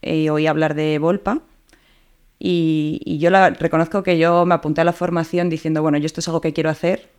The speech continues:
sé que en el momento en el que lo quiero hacer no es lo decido hoy y me voy mañana, sino que esto es un proceso, entonces yo empiezo el proceso y luego, pues, ya veremos", ¿no?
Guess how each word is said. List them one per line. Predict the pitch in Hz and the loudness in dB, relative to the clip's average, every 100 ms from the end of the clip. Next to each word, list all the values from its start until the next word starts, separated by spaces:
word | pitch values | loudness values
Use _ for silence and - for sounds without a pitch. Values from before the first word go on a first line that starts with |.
| _ | _
sé | - 160 | -6 -2
que | 165 | 2
en | 165 | 2
el | |
momento | 156 160 165 | 2 2 2
en | |
el | 156 | 2
que | 165 | 2
lo | 151 | 0
quiero | 151 | 0
hacer | 151 170 151 | 0 0 2
no | 147 | 0
es | 147 143 151 | 0 -4 -4
lo | 143 | -2
decido | 147 151 156 156 | -2 0 0 2
hoy | |
y | 156 | 2
me | 147 | 2
voy | 147 | 2
mañana, | 151 160 175 | 2 2 2
sino | 143 139 | 0 -4
que | 131 | -6
esto | - | -8
es | 143 | -6
un | 147 | -4
proceso, | 151 143 156 | -4 -4 -4
entonces | 196 160 139 | -2 -2 -2
yo | 160 | 0
empiezo | 156 160 160 | 0 0 -2
el | 160 | -4
proceso | 156 160 156 185 277 _ _ _ _ - | -4 -4 -2 -4 -4 _ _ _ _ -4
y | |
luego, | 156 147 143 139 | 0 2 2 0
pues, | 127 | -2
ya | 135 135 | -2 0
veremos", | 139 135 131 135 | 2 0 -2 -2
¿no? | - | -4